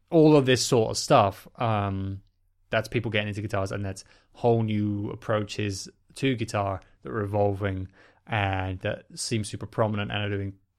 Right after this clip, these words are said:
things, and that's all inspiring music to inspire you, which I hope this video does as well. So anyway, um, no apologies for if this isn't your genre or kind of deal that's, that some music's being made here, 'cause it's not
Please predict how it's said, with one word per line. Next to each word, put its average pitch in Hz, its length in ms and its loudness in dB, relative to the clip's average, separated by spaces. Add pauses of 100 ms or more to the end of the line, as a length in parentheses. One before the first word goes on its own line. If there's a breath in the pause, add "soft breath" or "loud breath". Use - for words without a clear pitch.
things, 104 380 -4
and 107 140 -4
that's 101 120 -6
all 135 120 2
inspiring 131 480 2
music 131 220 -8
to 131 80 -10
inspire 127 300 -2
you, 131 200 -2
which 98 160 -10
I 101 60 -2
hope 101 140 -6
this 98 140 -10
video 101 340 -6
does 90 280 -10
as 98 160 -14
well. 110 180 -6
So 135 400 0 (480 loud breath)
anyway, 175 520 4 (220)
um, 135 460 4
no 156 160 4
apologies 139 640 0
for - 180 -6
if 117 120 -6
this 113 160 -6
isn't 117 240 -8
your 117 120 -8
genre 113 640 -4 (500 soft breath)
or 65 360 -6
kind 113 240 -2
of 101 100 -4
deal 113 400 2
that's, 117 280 -6
that 139 200 -12
some 123 140 -8
music's 113 240 -6
being 120 140 -6
made 113 160 -4
here, 110 120 -6
'cause 113 220 -8
it's 107 100 -12
not 117 160 -8